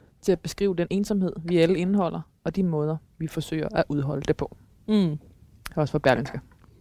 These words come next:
Speaker 1: i tyve tyve.
Speaker 2: Og de har haft travlt, hva'?
Speaker 1: Mm.
Speaker 2: Ja. Øhm, ja. Jamen, jeg tror bestemt, ordet ensomhed, det er svært at komme udenom. Øhm, det er også derfor, jeg synes, det er så sjovt, det der med, at, altså at,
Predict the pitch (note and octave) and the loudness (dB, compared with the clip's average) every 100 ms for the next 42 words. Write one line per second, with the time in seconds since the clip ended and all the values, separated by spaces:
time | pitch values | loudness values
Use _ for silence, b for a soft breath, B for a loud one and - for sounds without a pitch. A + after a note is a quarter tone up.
0 | - D3+ D3 C#3 C#3 - _ _ - - | -12 -8 -8 -6 -8 -10 _ _ -20 -20
1 | _ - F3 D#3+ - - G#3+ F#3+ G#3+ - | _ 4 8 8 6 0 0 0 -4 -6
2 | - C3 B2+ C3+ D3+ _ - E3+ F3+ - | -10 -8 -6 -8 -10 _ -4 0 0 -4
3 | _ - _ _ _ _ _ _ - - | _ -20 _ _ _ _ _ _ -8 0
4 | E3+ E3 E3 D3+ C#3+ G#3 A#3 b b b | 2 4 0 -6 4 8 8 b b b
5 | b b b b - A3 A#3 E3+ D#3 G#3 | b b b b 10 10 12 8 8 4
6 | F3 - A3 G3 F3 F#3 A#3 A3 F3+ F3+ | 4 4 4 6 8 6 4 2 4 4
7 | - G3 F#3 C#3+ - F#3+ D3+ E3+ F3 A3 | 6 8 10 8 6 6 6 2 -4 -2
8 | G3+ E3 - - _ _ _ _ _ _ | 0 -2 -6 -18 _ _ _ _ _ _
9 | - F3+ F#3 D3+ C#3+ D#3 - _ _ - | -12 -2 0 0 -4 -12 -16 _ _ 8
10 | G3 F3+ - B3+ B3 G3 F3 F#3+ B3+ - | 10 10 6 6 8 8 6 4 -2 4
11 | E3 F#3 G#3 - A3+ F3+ D3+ D#3+ D3+ F3 | 4 4 0 2 2 2 2 2 4 6
12 | F3+ D#3+ - b b b b b b b | 8 8 4 b b b b b b b
13 | b b b b B B B B - G3 | b b b b B B B B 6 8
14 | F#3 E3 D#3 - - | 12 12 10 2 -6